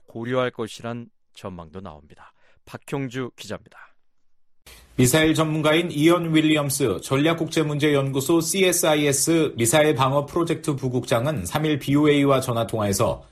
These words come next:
Speaker 2: 북한이 대륙간 탄도미사일 아이씨비엠을 발사했지만 실패한 것은 이 단 추진 과정의 결함 때문으로 보인다고 분석했습니다.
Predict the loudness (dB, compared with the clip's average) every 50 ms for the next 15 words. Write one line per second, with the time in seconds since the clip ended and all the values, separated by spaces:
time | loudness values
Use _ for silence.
0 | _ _ _ _ _ -8 -4 -2 0 0 0 0 2 4 4 4 4 4 2 0
1 | 0 -2 -2 -2 0 0 0 0 2 2 2 2 2 0 0 0 0 0 0 -2
2 | -2 0 2 2 2 2 0 -2 0 0 0 0 2 2 0 0 -2 -4 -4 -2
3 | -2 -2 -4 -6 -4 -2 -2 -2 0 0 0 -2 -2 -2 -4 -4 -6 -8 -10 -16
4 | -20 _ _ -4 0 0 2 4 4 4 2 2 0 -4 -6 -6 -4 -4 -4 -2
5 | 0 2 2 2 2 2 0 2 2 2 0 0 -2 -2 0 2 2 2 0 -2
6 | -2 -2 0 0 0 2 2 2 2 2 0 -2 -2 0 0 -2 -2 -2 -2 -4
7 | -4 -2 -2 -2 -4 -4 -4 -6 -6 -6 -6 -6 -6 -6 -8 -10